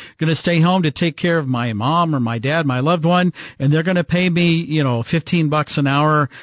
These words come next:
uh, d-, to, you know, to help me out 'cause I just quit my job, but it keeps them out of a nursing home.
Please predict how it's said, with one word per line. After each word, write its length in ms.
uh, 240
d-, 160
to, 260
you 300
know, 240
to 100
help 200
me 200
out 260
'cause 220
I 100
just 220
quit 160
my 140
job, 320
but 120
it 120
keeps 240
them 160
out 100
of 60
a 40
nursing 380
home. 280